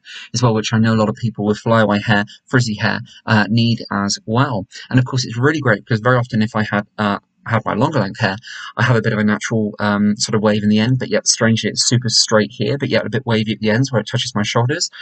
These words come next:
Scrunching this through and then just using the blow dryer with your head, uh, forward,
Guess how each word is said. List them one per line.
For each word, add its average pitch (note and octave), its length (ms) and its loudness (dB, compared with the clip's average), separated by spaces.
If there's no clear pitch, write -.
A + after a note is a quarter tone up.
Scrunching C#3+ 400 0
this B2+ 200 6
through B2 200 4
and A2+ 60 2
then A2+ 140 4
just A#2 220 0
using A#2+ 220 4
the A2 60 2
blow A2 200 4
dryer G#2 220 2
with B2 100 2
your A#2+ 80 6
head, A#2 160 4
uh, A2 240 2
forward, B2 400 2